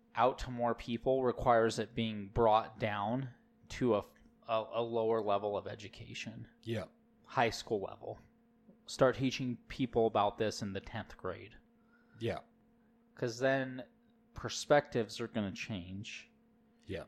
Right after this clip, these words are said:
Speaker 1: And the overall outlook on it's gonna change. And then people are probably gonna be more willing to do something about it because they have a,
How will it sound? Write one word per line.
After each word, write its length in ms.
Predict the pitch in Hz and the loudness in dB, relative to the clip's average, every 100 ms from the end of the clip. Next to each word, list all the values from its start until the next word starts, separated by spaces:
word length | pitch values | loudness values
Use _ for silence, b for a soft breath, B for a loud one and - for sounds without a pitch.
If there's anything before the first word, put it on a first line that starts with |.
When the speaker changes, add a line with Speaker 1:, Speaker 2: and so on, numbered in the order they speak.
| - | -4
Speaker 1:
And 100 | 113 | -2
the 60 | |
overall 520 | 123 117 117 107 107 - | -2 2 4 6 4 6
outlook 480 | 131 143 135 117 110 | 8 8 6 0 0
on 100 | 101 | -2
it's 160 | 90 | -4
gonna 220 | - 107 90 | -6 -6 -4
change. 580 | - 98 90 101 - - | -8 -10 -12 -10 -10 -4
And 120 | 123 | 0
then 120 | 123 113 | 2 0
people 400 | - 151 139 113 | 0 2 6 8
are 120 | 107 | 6
probably 380 | - 123 120 110 | 4 2 4 0
gonna 180 | 113 107 | 0 -2
be 140 | 107 | -2
more 280 | 107 107 107 | -2 -2 0
willing 380 | 107 107 101 101 | 4 4 2 -6
to 80 | 95 | -8
do 200 | 92 92 | -6 -8
something 440 | - 92 - 92 | -8 -10 -12 -12
about 260 | 92 - 101 | -8 -6 -4
it 120 | 95 | -4
because 260 | 110 - 107 | -4 -2 -2
they 80 | 107 | 0
have 200 | 113 | -2
a, 80 | 104 | -2